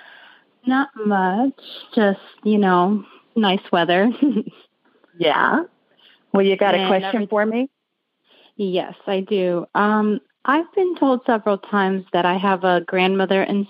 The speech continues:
Speaker 1: spirit watching over me and guiding me.
Speaker 2: Hmm.
Speaker 1: So I kinda just wanted to confirm who I think it is and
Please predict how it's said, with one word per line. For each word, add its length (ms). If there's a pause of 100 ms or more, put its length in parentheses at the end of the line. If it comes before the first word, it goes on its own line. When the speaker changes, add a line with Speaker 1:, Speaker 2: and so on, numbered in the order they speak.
Speaker 1:
spirit 480 (460)
watching 420
over 240
me 220
and 120
guiding 440
me. 240 (680)
Speaker 2:
Hmm. 200
Speaker 1:
So 240
I 160
kinda 360
just 340
wanted 380 (140)
to 500 (200)
confirm 500
who 200
I 120
think 320
it 80
is 300
and 280